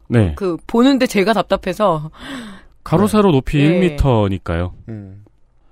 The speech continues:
Speaker 1: 대우조선해양은 하청업체의 임금 문제를 직접 해결할 수 있는 문제가 아니라는 입장이고요.
Speaker 3: 웃기고 있어요.
Speaker 1: 손해액이 천삼백억 원 정도 된다고 밝혔습니다.
Speaker 3: 그리고 이제 또 언론에다 무슨 소리를 했는지 경제지는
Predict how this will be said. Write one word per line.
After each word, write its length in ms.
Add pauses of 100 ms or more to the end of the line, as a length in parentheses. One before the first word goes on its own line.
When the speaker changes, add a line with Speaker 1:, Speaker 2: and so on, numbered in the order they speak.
(140)
Speaker 1:
대우조선해양은 960
하청업체의 720
임금 260
문제를 460
직접 340
해결할 300
수 120
있는 200
문제가 500
아니라는 380
입장이고요. 800
Speaker 3:
웃기고 300
있어요. 440 (100)
Speaker 1:
손해액이 560
천삼백억 680
원 140
정도 260
된다고 380
밝혔습니다. 960
Speaker 3:
그리고 280
이제 260 (100)
또 180
언론에다 360
무슨 240
소리를 280
했는지 560
경제지는 720